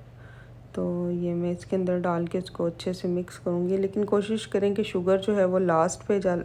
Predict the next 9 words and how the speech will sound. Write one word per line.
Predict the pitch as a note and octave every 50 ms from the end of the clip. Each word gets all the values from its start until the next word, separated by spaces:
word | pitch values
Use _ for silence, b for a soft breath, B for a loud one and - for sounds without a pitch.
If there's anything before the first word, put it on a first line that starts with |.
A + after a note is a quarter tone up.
| - -
डालें। | F3+ F3 F#3 F3+ E3+ E3+ F3 F#3+ G#3+ B B B B B B B B B B B B B - - -
और | - D#3+ E3 E3 E3+ E3+
ये | F3 F3+
मेरे | F3+ F3 F3 E3+
पास | F3 - F3+ F3+ F3 - F#3
है | E3 E3 E3 -
पाक | - E3+ E3+ E3+ F#3 - -
की | F#3+ F3+
क्रीम, | - F#3 F3+ F3+ F3+ F3+ G3+